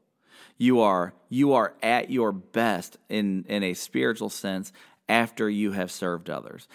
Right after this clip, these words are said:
So if you want to make your faith your own, you do the following four things. First, you learn about who God is. You study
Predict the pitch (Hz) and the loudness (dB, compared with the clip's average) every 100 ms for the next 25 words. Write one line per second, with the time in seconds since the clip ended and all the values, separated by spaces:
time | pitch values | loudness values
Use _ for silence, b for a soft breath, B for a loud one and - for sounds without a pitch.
0 | B - 147 135 143 156 151 143 135 120 | B 2 4 6 6 6 4 2 0 -4
1 | - 127 131 131 120 104 101 101 98 98 | -2 0 0 0 0 0 0 -2 -2 -4
2 | 95 98 98 95 92 - 92 87 87 82 | -2 0 2 0 -4 -6 -8 -8 -10 -12
3 | - - 104 120 - B B B B - | -8 -2 0 -2 -6 B B B B -2
4 | 110 104 110 113 110 98 95 101 98 95 | 0 2 2 2 2 0 0 -2 -2 -2
5 | 82 80 85 107 104 - - 110 98 80 | -4 -6 -8 -6 -6 -6 -2 0 2 -2